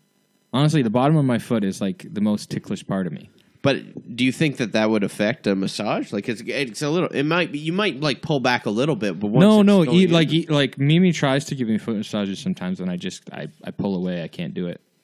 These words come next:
Speaker 2: Interesting.
Speaker 1: In, like, my entire foot. All you, all you Merge Boot listeners, if you see me in person, you're gonna try and take my shoes off and my socks off and
Speaker 2: Yeah.
Speaker 1: tickle me, but I'm not gonna let you do it.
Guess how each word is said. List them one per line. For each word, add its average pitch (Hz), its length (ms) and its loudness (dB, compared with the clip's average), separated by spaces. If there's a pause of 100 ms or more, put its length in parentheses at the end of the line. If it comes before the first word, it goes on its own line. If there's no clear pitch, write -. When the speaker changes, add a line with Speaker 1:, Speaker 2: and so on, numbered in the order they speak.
(500)
Speaker 2:
Interesting. 127 800 -14
Speaker 1:
In, 127 180 0
like, 131 200 -2
my 131 120 2
entire 127 440 0
foot. 101 300 -6
All 156 200 4
you, 240 260 6
all 165 240 4
you 214 460 6
Merge 165 300 6
Boot 175 180 6
listeners, 156 460 4
if 123 120 0
you 110 80 2
see - 180 -2
me 151 100 4
in 156 120 4
person, 143 440 0
you're 120 140 -2
gonna 120 160 2
try 113 260 0
and 120 160 0
take 120 200 -2
my 117 80 0
shoes 120 300 -2
off 117 280 0
and 113 80 -2
my 98 80 0
socks 104 380 -2
off 110 200 -2
and 104 180 2
Speaker 2:
Yeah. 101 60 0
Speaker 1:
tickle 110 240 -2
me, 117 160 -2
but 107 220 -4
I'm - 760 -14
not 117 120 -2
gonna 101 160 0
let 101 160 -4
you 87 100 -6
do 87 160 -8
it. - 140 -14